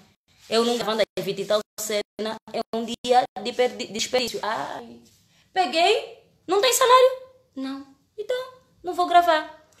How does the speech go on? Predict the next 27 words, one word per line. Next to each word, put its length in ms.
Peguei, 720
fui 220
ao 100
guarda-roupa, 800
tirei 300
a 80
minha 220
roupinha, 760
cabelo 380
tá 140
bem 160
postinho, 760
maquiagem 480
também 240
me 120
tiraram 300
já 120
a 40
maquiagem. 640
Chamei 440
o 120
motorista 340
pra 120
ir 60
embora. 400
Naquele 400
dia, 540